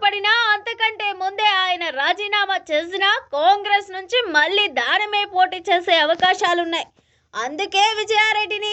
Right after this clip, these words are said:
బీఆర్ఎస్ లోకి ఆహ్వానించి పీజేఆర్ బ్రాండ్ తో మైలేజ్ పొందే స్కెచ్ వేస్తోందట గులాబీ పార్టీ. ఒకవేళ విజయారెడ్డి కాంగ్రెస్ ను వీడి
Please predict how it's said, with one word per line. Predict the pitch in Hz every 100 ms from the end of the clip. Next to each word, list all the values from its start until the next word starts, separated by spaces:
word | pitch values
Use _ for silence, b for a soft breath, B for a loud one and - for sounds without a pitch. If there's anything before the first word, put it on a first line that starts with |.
| 403
బీఆర్ఎస్ | 320 381 427 427 415 392
లోకి | 403 381 370
ఆహ్వానించి | 403 427 415 392 403 508 523
పీజేఆర్ | - 403 415 415 403 381 370
బ్రాండ్ | 370 370 392 381 381
తో | 370 339 254
మైలేజ్ | 262 339 403 403 381
పొందే | 370 359 359
స్కెచ్ | 359 - 240 269 427
వేస్తోందట | 381 381 381 359 349 349 359 415 311
గులాబీ | 220 214 262 349 330
పార్టీ. | 285 277 - - -
ఒకవేళ | 269 415 403 403 466 453 403
విజయారెడ్డి | 427 440 440 440 415 427 427
కాంగ్రెస్ | 359 403 453 440 466 440
ను | 392
వీడి | 403 403